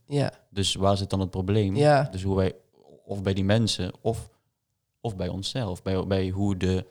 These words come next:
Speaker 1: Ja.
Speaker 2: mensen die het complexer kunnen maken, het, zeg maar, indelen.
Speaker 1: Ja, weet je, en daarin is, eh, want we zitten nu natuurlijk in coronatijd.
Speaker 2: Oh ja, ja, de coronatijd. Ja.
Speaker 1: Ehm,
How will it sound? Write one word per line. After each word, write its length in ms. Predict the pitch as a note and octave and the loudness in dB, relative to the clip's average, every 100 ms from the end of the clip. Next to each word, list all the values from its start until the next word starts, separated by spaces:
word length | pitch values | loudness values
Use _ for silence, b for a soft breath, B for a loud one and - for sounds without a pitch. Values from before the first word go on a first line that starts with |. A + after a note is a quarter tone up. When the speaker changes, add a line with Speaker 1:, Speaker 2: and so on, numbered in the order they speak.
| - | -2
Speaker 1:
Ja. 420 | D#3 D3 - - | 0 0 -4 -18
Speaker 2:
mensen 340 | G2 G2 - | -4 -2 -2
die 120 | F#2+ F#2+ | -2 -2
het 100 | - | 0
complexer 420 | G2 A#2+ - A#2 | 0 0 0 0
kunnen 220 | G#2 F#2+ | 0 2
maken, 340 | F#2+ F#2 F#2 | 0 -2 -4
het, 60 | F#2+ | -4
zeg 140 | G2+ | -2
maar, 100 | G2 | 0
indelen. 600 | A#2 A#2 G2+ F#2 F2+ - - _ | 2 2 2 0 -4 -8 -14 _
Speaker 1:
Ja, 400 | E2 F2 - - - | -4 -4 -6 -18 -6
weet 220 | F3 G3 | -2 0
je, 120 | A3+ | -2
en 180 | - E3 | -2 -4
daarin 460 | F3 G3 F3 E3 - | -2 -2 -2 -4 -4
is, 340 | E3 D#3+ - - | -4 -4 -6 -8
eh, 240 | - D#3 D3+ | -2 2 4
want 220 | D#3+ E3 | 4 4
we 100 | D#3+ | 4
zitten 280 | E3 E3+ E3 | 2 0 0
nu 120 | E3 | 0
natuurlijk 360 | D#3+ D3+ E3+ E3 | 0 -2 -2 -2
in 140 | D#3 | -4
coronatijd. 920 | - D#3 E3 D#3+ D#3+ - E3 A#3 - F#2 | 0 2 2 2 -4 -2 -2 -2 -2 -2
Speaker 2:
Oh 60 | |
ja, 160 | G#2 - - | -2 -4 -6
ja, 180 | F#2+ - - - | -4 -4 -10 -14
de 60 | |
coronatijd. 720 | - F#2 F#2 F#2 G#2 - - _ - | -6 -2 -2 -4 -6 -10 -16 _ -8
Ja. 80 | E3+ E3 | -2 0
Speaker 1:
Ehm, 180 | E3+ | 0